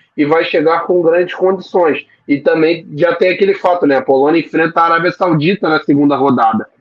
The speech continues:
Então, a Polônia, que pra mim é favorita, obviamente, pelo grande, é um time também com problemas, mas tem o peso do Lewandowski.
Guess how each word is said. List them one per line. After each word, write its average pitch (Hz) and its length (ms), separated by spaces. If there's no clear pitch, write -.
Então, 147 420
a - 80
Polônia, 151 440
que - 80
pra - 200
mim 180 140
é 233 80
favorita, 196 600
obviamente, 175 640
pelo 185 320
grande, 165 400
é 277 60
um 160 120
time 196 260
também 208 260
com 226 160
problemas, 196 480
mas 175 220
tem 190 140
o 214 120
peso 202 380
do 208 60
Lewandowski. 190 800